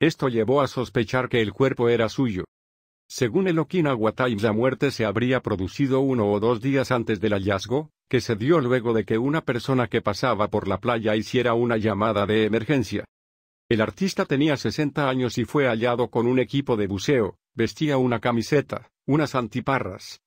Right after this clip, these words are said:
de buceo, un snorkel y aletas,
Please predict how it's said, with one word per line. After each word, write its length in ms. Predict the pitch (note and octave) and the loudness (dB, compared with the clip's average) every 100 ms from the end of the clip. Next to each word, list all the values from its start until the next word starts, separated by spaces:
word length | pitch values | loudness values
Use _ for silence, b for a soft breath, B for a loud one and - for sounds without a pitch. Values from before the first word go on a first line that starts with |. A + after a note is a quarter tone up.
| - | -4
de 160 | A2 | -2
buceo, 520 | G#2 A2 D3 B2+ F2+ - _ | 0 0 2 2 0 -6 _
un 160 | C#3+ D#3 B2+ | 2 2 2
snorkel 440 | A#2+ A2+ - G#2+ | 2 0 0 0
y 40 | |
aletas, 560 | G2+ A#2 A2+ A#2+ - | 2 0 0 -2 -4